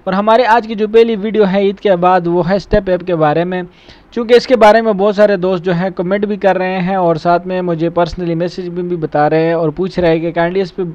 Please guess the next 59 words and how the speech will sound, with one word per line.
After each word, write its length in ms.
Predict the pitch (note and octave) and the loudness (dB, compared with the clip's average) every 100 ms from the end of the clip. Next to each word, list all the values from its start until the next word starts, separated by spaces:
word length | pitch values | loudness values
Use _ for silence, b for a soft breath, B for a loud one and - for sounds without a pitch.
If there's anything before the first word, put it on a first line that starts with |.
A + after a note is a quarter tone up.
| - | -8
जो 100 | D#3+ | -4
है 140 | D#3 E3 | -2 -2
video 260 | G3+ A3 F#3 | 0 2 2
बनाएं 320 | E3+ E3+ F3 B B B B - | 0 0 -4 B B B B -4
कि 60 | - | -2
इसके 260 | A#3 B3+ | 0 0
जो 140 | G#3+ A3+ | 2 2
आने 240 | G#3 G#3+ | 2 2
वाले, 280 | A3+ G#3+ A3 A3 | 4 4 4 2
आ, 180 | G#3 F3 E3 D#3 D3 b b b _ - | 2 2 2 0 -6 b b b _ -12
आ, 280 | F3 D#3+ D#3 | -6 -2 -2
जो 440 | D3+ F3 F3 G#3+ | 0 0 0 -2
shoes 260 | F3+ A#3 B3 | -6 -4 0
box 280 | G3 G#3+ - | 2 2 2
है 100 | A3+ | 0
उसको 240 | G#3+ - G#3 | 0 0 -2
हम 160 | F#3+ | -2
कैसे 280 | F#3 A3 A3 | 0 2 4
हासिल 240 | F#3+ G3+ G3+ | 2 0 -2
कर 140 | G3+ | 0
सकते 320 | - G3 G#3 | 0 -2 -4
हैं, 20 | |
उसके 180 | F#3 F#3+ | -6 -6
क्या 180 | E3+ G3 | -2 0
criteria 500 | F3+ F3 D#3+ E3+ F3+ | 0 0 0 2 2
वगैरह 360 | E3 C#3+ C#3+ B2+ | 2 2 0 0
है। 100 | C#3+ | -2
तो 140 | F3+ | 0
ये 80 | A#3 | 0
सारी 240 | A3+ A3+ B3 | 4 4 2
इंशाल्लाह 360 | G#3 G#3+ G#3+ | 2 4 4
information 460 | G3+ G3 G3 G3+ G#3+ | 4 2 2 0 -2
आप 80 | F#3+ | -2
दोस्तों 240 | E3+ G3 | -4 -4
के 100 | F3+ | -4
साथ 140 | E3+ E3 | -4 -2
share 220 | G#3 A3 | 0 0
करूँगा, 440 | G#3 F#3+ F#3 F#3+ B B B B - | 0 0 2 0 B B B B -4
लेकिन 220 | F#3+ A3+ | 0 0
उससे 220 | A3+ A#3 | 2 0
पहले 220 | G3+ G#3+ | 2 4
आप 80 | G#3 | 4
दोस्तों 260 | G3 F3 G3+ | 2 -4 -6
से 140 | F3+ | -4
गुजारिश 400 | F3 D#3+ E3 F3 | 0 2 2 0
करूँगा, 320 | - F#3+ F#3 F3 | -2 -2 0 2
अगर 160 | E3+ | 4
आपने 200 | F3 F3+ | 4 2
हमारे 300 | F3 E3+ F3+ | 0 2 2
channel 280 | E3+ F#3 F3+ | 0 0 2
अभी 100 | D#3+ | 2
तक 160 | D#3+ D3 | 0 -2
subscribe 500 | D#3 - F#3 G#3+ A#3 | -8 -2 2 2 2
नहीं 120 | G#3 | 0
किया 160 | G#3 | 0
तो 120 | F#3+ F3 | 0 -2
ज़रूर 240 | D#3+ E3 | -2 -2
subscribe 480 | D#3+ D#3+ - G3 G#3+ | -4 -8 0 0 0
कीजिएगा, 580 | A3 F#3+ G3+ F#3 F#3 | -6 -2 0 2 0